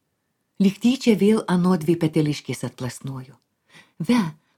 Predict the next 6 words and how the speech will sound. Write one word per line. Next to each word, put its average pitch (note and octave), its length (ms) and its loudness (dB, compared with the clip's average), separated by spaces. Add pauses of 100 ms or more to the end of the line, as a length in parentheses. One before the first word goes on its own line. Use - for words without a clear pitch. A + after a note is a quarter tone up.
pažiūrėk, A#3+ 580 2 (920)
kaip A3 200 4
mūsų A#3+ 560 4 (240)
pingpongas G#3 800 2
išpampo. E3+ 680 -4 (600)
Ojė, A#3 760 0